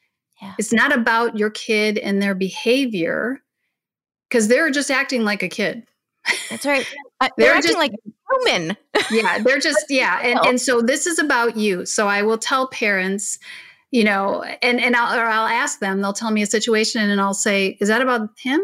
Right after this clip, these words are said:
Speaker 2: or is it about you?"
Speaker 1: Yeah.
Speaker 2: And actually, it's about both of them, right?
Speaker 1: Mm-hmm.
Speaker 2: It's about guiding this kid who, in whatever he needs at the moment, but then also reflecting back on yourself and saying, "What,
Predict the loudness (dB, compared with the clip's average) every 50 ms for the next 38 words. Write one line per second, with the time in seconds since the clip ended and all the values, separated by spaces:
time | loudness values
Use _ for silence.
0 | -2 -2 -2 -2 0 0 0 0 0 0 -2 -2 -4 -6 -6 -8 -14 _ _ _
1 | _ _ _ _ _ _ _ _ _ _ _ -14 -14 -14 -14 -16 _ _ _ -6
2 | _ 0 2 2 2 2 0 2 2 2 2 4 2 2 2 0 -2 -6 _ _
3 | -4 0 0 2 2 2 2 0 0 0 -2 -2 0 -2 -6 -6 -6 -6 -6 -6
4 | -10 _ _ _ _ _ _ -2 0 0 0 -4 -6 _ -10 -10 -10 -10 -14 _
5 | _ _ _ _ _ _ _ _ -4 -2 0 2 2 2 2 2 2 2 2 2
6 | 2 2 2 2 2 2 0 -4 _ _ _ _ _ _ _ _ _ _ _ _
7 | _ 0 0 0 0 0 0 2 2 2 0 0 0 0 0 2 2 2 2 2
8 | 2 2 2 2 2 2 0 0 0 0 0 0 2 2 0 0 -2 -2 -4 -4
9 | -2 0 0 0 2 2 2 2 0 0 -2 -4 -4 -4 -8 -10 -10 _ _ -20
10 | -20 -20 -20 _ _ _ _ _ 0 0 2 2 2 2 2 2 2 2 2 2
11 | 0 0 0 0 0 2 0 0 0 0 2 0 0 0 0 -2 -2 0 0 0
12 | 0 2 2 2 0 0 -2 -2 -2 0 -2 -2 -2 0 0 2 2 0 0 -2
13 | -4 -4 -2 -2 -2 -2 0 0 0 -2 -2 -2 0 0 -2 0 -2 -6